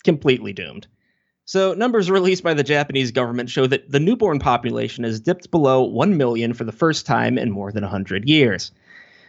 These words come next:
The birth rate has fallen to its lowest level since World War Two, with only nine hundred and eighty-one thousand births, while the death rate is estimated at one point three million. It's the lowest number of births since the census first began,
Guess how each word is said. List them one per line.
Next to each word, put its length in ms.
The 80
birth 320
rate 160
has 80
fallen 280
to 80
its 100
lowest 500
level 320
since 300
World 260
War 260
Two, 640
with 240
only 540
nine 320
hundred 360
and 80
eighty-one 540
thousand 520
births, 560
while 160
the 100
death 300
rate 300
is 240
estimated 520
at 160
one 200
point 300
three 240
million. 560
It's 180
the 80
lowest 340
number 220
of 160
births 300
since 240
the 120
census 440
first 320
began, 640